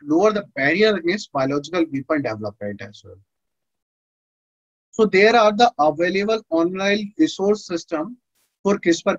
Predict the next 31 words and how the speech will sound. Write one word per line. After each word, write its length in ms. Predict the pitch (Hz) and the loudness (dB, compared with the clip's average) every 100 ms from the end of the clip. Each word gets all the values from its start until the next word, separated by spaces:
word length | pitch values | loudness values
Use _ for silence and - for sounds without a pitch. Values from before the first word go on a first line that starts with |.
| - | 0
Cas 260 | 180 202 | 0 0
system. 540 | 170 156 - 156 240 247 _ _ _ | -6 -6 -4 -4 -4 -10 _ _ _
Uh, 300 | 127 139 143 | -6 -4 -4
so 180 | 143 175 | -4 0
Adgene 840 | 170 165 175 170 196 196 196 196 185 196 156 | 4 4 2 0 -2 0 0 -2 -6 -10 -2
also 280 | 156 165 | 0 0
provides 440 | 202 180 170 175 170 | -4 -2 2 2 0
some 160 | 190 | -6
system, 500 | 170 165 - 190 202 202 _ _ _ | -8 -10 -6 -4 -4 -6 _ _ _
single 360 | - 165 170 185 | -4 0 2 2
guide 220 | 185 180 | 4 4
R 160 | 175 175 | 4 0
N 140 | 180 | -2
A, 260 | 185 185 202 _ | -2 -2 -4 _
uh, 200 | 143 143 | -4 -2
designer 520 | 143 151 151 165 185 180 | -2 -2 0 0 0 -4
tool, 220 | 180 170 - | -4 -6 -4
Cas 240 | 139 - | -6 -2
nine 160 | 175 175 | -2 0
designer, 420 | 170 165 165 180 - | 0 2 0 -2 -2
Chop 200 | 165 165 - | -2 -2 -2
Chop 160 | 185 | -4
by 180 | 175 165 | 0 0
Zhang 400 | 160 143 156 165 | 0 -4 0 2
Lab, 220 | 151 151 - _ _ _ _ _ | 2 0 -4 _ _ _ _ _
crispr 400 | 185 220 - 202 | -4 -2 -2 -2
design 580 | 190 170 180 180 202 190 - | -2 -4 -4 -4 -4 -6 -6
also 280 | 143 156 190 | -4 -4 -6
from 260 | 190 185 175 | -6 -8 -6
Zhang 300 | 151 156 165 | -4 0 2
Lab, 200 | 160 | 0